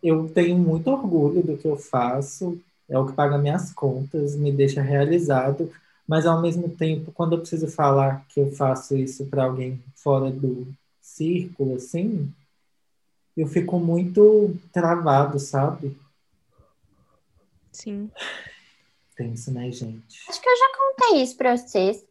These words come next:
Speaker 3: que também esse relacionamento antigo foi quando eu comecei, comecei meus atendimentos.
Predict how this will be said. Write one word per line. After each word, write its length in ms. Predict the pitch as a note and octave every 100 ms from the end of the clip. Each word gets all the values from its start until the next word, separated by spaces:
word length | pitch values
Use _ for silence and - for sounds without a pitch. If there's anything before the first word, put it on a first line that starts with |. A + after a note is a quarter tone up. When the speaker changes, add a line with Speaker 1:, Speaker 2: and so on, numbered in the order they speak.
| _ _ _ _
Speaker 3:
que 720 | - G#3+ G#3+ G#3+ G#3 G3 F#3
também 420 | G#3+ G3 F#3 F#3
esse 200 | F3+ F3+
relacionamento 800 | F3+ F3+ F3+ F3+ F#3 F3 E3+ F#3
antigo 460 | E3+ F#3+ B3+ A#3 G#3
foi 140 | A3
quando 220 | A3 G#3+
eu 40 | A3
comecei, 960 | G#3+ A3+ A#3+ _ - B3+ B3 C4+ F4 G#4 - -
comecei 880 | D4 D#4 - - - D#4 D#4+ F#4 F#4
meus 160 | D#4
atendimentos. 800 | D4+ D4 C4+ B3 F3+ F3 - -